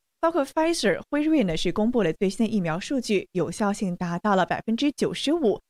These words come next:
而且没有严重的副作用。那么刚才他们在记者会上也提到，这 Pfizer 的合作公司 BioNTech 即，即将在明天呢就向F D A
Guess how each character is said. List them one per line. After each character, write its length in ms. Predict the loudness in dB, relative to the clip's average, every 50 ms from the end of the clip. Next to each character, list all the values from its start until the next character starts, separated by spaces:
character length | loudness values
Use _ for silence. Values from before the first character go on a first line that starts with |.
| _ _ -2
而 60 | -2
且 160 | 0 2 2
没 120 | 2 2 2
有 80 | 2
严 180 | 0 0 -2 -2
重 100 | 0 0
的 120 | 0 0
副 180 | 0 0 -2 0
作 160 | 2 2 0
用。 260 | 2 2 0 0 0 -2
那 100 | -4 -6
么 80 | -6 -4
刚 180 | -4 -4 -4
才 120 | -4 -4 -4
他 100 | -4 -2
们 140 | -2 -2 -2
在 100 | -2 -2
记 140 | -2 -2
者 120 | -2 -2 -2
会 100 | -4 -4
上 120 | -4 -4 -4
也 140 | -4 -4 -6 _
提 80 | -8 -4
到， 280 | 0 2 0 0 0 -4 _ _ _ _ _ _
这 100 | 0 0
Pfizer 380 | 0 0 0 0 0 0 0 0
的 120 | -2 -2
合 180 | -2 -2 -2 0
作 180 | 2 2 0 2
公 220 | 0 0 0 -2
司 320 | -2 -4 -4 -4 -4 -4
BioNTech 800 | -4 -2 0 0 2 2 2 2 2 0 -2 -2 0 -2 -2 -2 -4 -6 _
即， 140 | -4 -4 -4
即 240 | -4 -6 -6 -4
将 220 | -2 -2 -2 -2 0
在 180 | 0 0 0
明 260 | 0 0 -2 -2 -2 -4
天 220 | -4 -2 -2 -2
呢 140 | 0 -2 -2 -2
就 160 | -2 -2 -2
向 200 | -2 -2 -4 -4 -2
F 120 | -2 -4 -4 -4
D 140 | -6 -4 -2
A 200 | 0 -2 -2